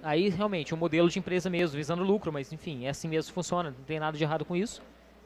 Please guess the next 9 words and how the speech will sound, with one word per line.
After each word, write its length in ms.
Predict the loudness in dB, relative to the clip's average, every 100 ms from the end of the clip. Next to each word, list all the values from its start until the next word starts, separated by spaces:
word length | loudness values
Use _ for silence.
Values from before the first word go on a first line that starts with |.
| -20 -20 -20 -20 -20 -20 -20 -12 0
E 200 | 2 4
as 140 | 4
demais 480 | 2 4 4 2 0
grandes 380 | 0 2 0 -2
empresas 400 | 2 4 4 0
de, 160 | -4
de, 460 | -4 -2 0 0 0
de 180 | -2 -4
celular, 500 | 0 2 4 2 2